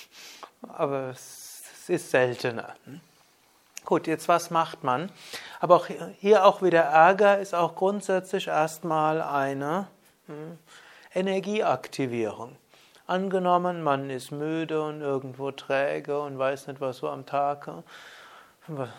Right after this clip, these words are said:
das ist irgendwo gelangweilt. Und dann sagt jemand irgendwie was ganz Doofes. Und, und man ärgert sich drüber. Frage, ist man immer noch müde und gelangweilt?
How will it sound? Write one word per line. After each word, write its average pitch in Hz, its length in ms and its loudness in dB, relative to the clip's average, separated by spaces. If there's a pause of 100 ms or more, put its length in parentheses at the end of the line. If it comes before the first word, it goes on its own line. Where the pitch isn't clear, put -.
(240)
das 151 220 -6
ist - 140 -12
irgendwo 139 400 2
gelangweilt. 143 960 4 (580)
Und 175 140 -6
dann 156 200 0
sagt 165 520 4
jemand 151 400 2
irgendwie 147 520 2
was 135 220 -2
ganz 127 320 -4
Doofes. - 640 -6
Und, 131 140 -16 (1080)
und 151 120 -6
man 147 160 -2
ärgert 131 500 2
sich - 220 -10
drüber. 131 400 -8
Frage, 131 480 0
ist - 180 -14
man 160 100 -8
immer 180 200 -8
noch 160 180 -12
müde 165 360 -10
und 156 120 -14
gelangweilt? 151 720 -12